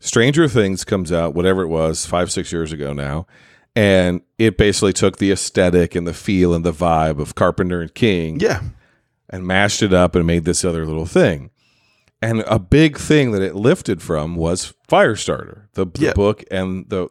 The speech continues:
Speaker 1: the original film is a,
Speaker 2: Exactly.
Speaker 1: a slightly more faithful adaptation than this one is.
Speaker 2: Yeah.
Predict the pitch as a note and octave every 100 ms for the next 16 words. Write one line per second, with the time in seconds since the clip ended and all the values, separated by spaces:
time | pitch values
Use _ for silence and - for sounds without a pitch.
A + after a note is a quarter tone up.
0 | G1+ G#2 G#2 G3 F3+ A2+ - A2+ G#2+ F#2+
1 | F2+ F2 G2 F2+ F#2+ A2 - E2+ C#2+ -
2 | - A#2+ A2+ G#2 G2+ F#2 A2+ G#2+ - F#2+
3 | F2+ E2+ - A#2 A2 F2+ D#2+ G#2+ - D2
4 | C#2 C2+ B1+ A#2+ D2+